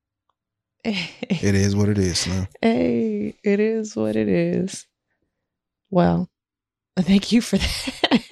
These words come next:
Speaker 1: <laughs>
Speaker 2: Nah, I appreciate it. It just,
Speaker 1: I
Speaker 2: it
Speaker 1: wasn't
Speaker 2: just
Speaker 1: expecting to find that.
Speaker 2: I did not expect to find it, but it pulled up.
Speaker 1: <laughs> Yeah. Well, for,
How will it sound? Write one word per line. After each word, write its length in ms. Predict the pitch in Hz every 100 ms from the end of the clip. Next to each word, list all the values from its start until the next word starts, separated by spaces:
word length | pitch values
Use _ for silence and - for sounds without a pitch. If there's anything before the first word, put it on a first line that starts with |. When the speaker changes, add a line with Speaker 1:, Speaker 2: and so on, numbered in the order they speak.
| 330
Speaker 1:
<laughs> 260 | 240 -
Speaker 2:
Nah, 160 | 117 110
I 220 | 113 95
appreciate 540 | 98 - 131 - 107 92
it. 60 |
It 40 | 92
just, 160 | 110 101
Speaker 1:
I 40 |
Speaker 2:
it 40 |
Speaker 1:
wasn't 260 | 214 220 220
Speaker 2:
just 80 | 202
Speaker 1:
expecting 500 | 208 - 339 - 214
to 140 | 190 190
find 400 | - 208 220 202
that. 240 | 185 208 -
Speaker 2:
I 160 | 95 90
did 180 | 101
not 200 | 90 101 147
expect 300 | - 90 -
to 60 |
find 320 | 90 90 90
it, 60 | 92 320 - -
but 100 | 92
it 100 | 90
pulled 280 | - 98 101
up. 260 | 127 - -
Speaker 1:
<laughs> 140 | _ -
Yeah. 340 | 175 170 175 180 _ _ _ _ _ _ _ _ _ _ _ _
Well, 400 | 190 190 180 240 _ _ _ _ _ _ _ _ _ _ _
for, 340 | - 196 190